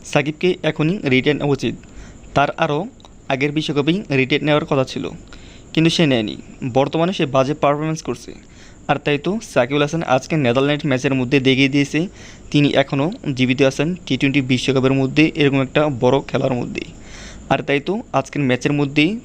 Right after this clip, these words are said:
তিনি প্রমাণ করে দিয়েছেন তিনি যে নাম্বার ওয়ান অলরাউন্ডার, তিনি এখনও ফুরিয়ে যাননি। আর তাই তো বীরেন্দ্র সিংকে আজ খুঁজে পাওয়া যাচ্ছে না, কেননা এরকম একটা অসাধারণ ফিফটি করেছেন সাকিবুল হাসান এবং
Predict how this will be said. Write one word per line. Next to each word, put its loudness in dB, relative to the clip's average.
তিনি 2
প্রমাণ 2
করে 2
দিয়েছেন -2
তিনি 2
যে 2
নাম্বার 4
ওয়ান 0
অলরাউন্ডার, -4
তিনি 2
এখনও 0
ফুরিয়ে 0
যাননি। -4
আর 4
তাই 4
তো -2
বীরেন্দ্র 0
সিংকে -2
আজ 0
খুঁজে 0
পাওয়া 4
যাচ্ছে -4
না, -12
কেননা 2
এরকম 2
একটা 2
অসাধারণ 2
ফিফটি 0
করেছেন 2
সাকিবুল 2
হাসান -2
এবং 0